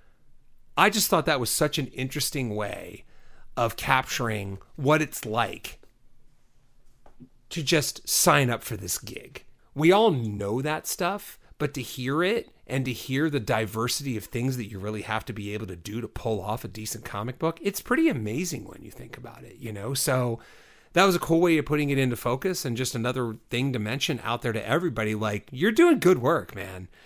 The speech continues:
You know, like, this shit is hard, and this shit is complex, and people like Walt Simonson continue to be mystified by it every day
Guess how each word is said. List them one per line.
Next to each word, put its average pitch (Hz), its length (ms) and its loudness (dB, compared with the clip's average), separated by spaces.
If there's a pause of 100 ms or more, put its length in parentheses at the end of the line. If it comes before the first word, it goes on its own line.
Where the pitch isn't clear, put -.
(140)
You 143 120 2
know, 147 140 6
like, 131 300 0
this 196 140 6
shit 311 240 6
is 214 140 2
hard, - 640 -2 (240)
and 143 140 2
this 185 100 6
shit 220 180 4
is 151 120 -2
complex, 120 880 -4 (240)
and 131 160 -2
people 196 240 -2
like 135 180 0
Walt 123 300 -2
Simonson 123 580 -2
continue 123 500 -2
to 107 80 -6
be 107 160 -4
mystified 104 720 -2
by 101 180 -4
it 104 180 -10
every 156 280 0
day 131 480 -6